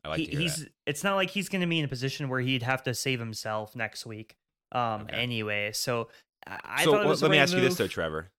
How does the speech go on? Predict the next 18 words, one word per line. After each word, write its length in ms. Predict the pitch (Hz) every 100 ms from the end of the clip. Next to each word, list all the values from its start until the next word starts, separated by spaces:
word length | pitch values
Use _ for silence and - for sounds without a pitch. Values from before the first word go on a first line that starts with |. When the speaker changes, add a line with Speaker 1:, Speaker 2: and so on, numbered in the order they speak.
| -
Speaker 1:
Can 100 | 101
I 80 | 101
ask 120 | -
you 60 |
this 100 | 95
real 100 | 120
Speaker 2:
Yeah. 60 | -
Speaker 1:
quick? 280 | 117 110 _ _ _ -
If, 320 | 110 - - -
and 120 | 127
you, 140 | 135 - _ _ 117
you 180 | 131
know 140 | 143 139
more 160 | 127
than 80 | 110
I 120 | 90
do, 180 | 76 69
so 320 | - 85 73